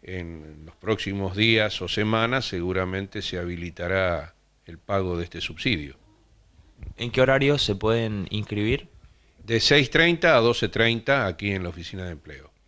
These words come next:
Speaker 2: En base a la experiencia que ya tienen inscribiendo en este tipo de programas, ¿son muchos los tareferos que se inscriben para ser beneficiarios de este subsidio?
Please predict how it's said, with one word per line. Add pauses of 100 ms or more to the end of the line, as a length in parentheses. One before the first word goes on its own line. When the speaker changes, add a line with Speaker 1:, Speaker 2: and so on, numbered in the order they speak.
(140)
Speaker 2:
En
base
a
la
experiencia
que
ya
tienen
inscribiendo
en
este
tipo
de
programas,
¿son
muchos
los
tareferos
que
se
inscriben
para
ser
beneficiarios
de
este
subsidio?